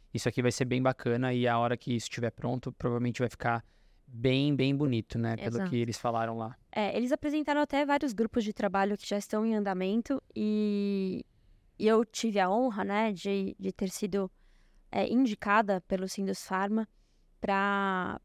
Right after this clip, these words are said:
Speaker 2: pra discutir o capítulo de impurezas elementares. Então, é, isso eu posso falar com propriedade pra vocês, que já iniciamos as discussões e os trabalhos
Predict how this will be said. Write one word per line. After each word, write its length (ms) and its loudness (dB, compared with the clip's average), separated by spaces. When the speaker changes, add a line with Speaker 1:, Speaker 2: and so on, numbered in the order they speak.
Speaker 2:
pra 200 2
discutir 400 -2
o 20 0
capítulo 520 -2
de 120 -4
impurezas 380 0
elementares. 720 0
Então, 440 0
é, 240 -2
isso 280 -6
eu 40 -4
posso 220 -6
falar 180 -2
com 120 -6
propriedade 520 -2
pra 160 -6
vocês, 640 0
que 320 -2
já 300 2
iniciamos 500 0
as 140 -2
discussões 600 -4
e 40 -6
os 120 -10
trabalhos 720 0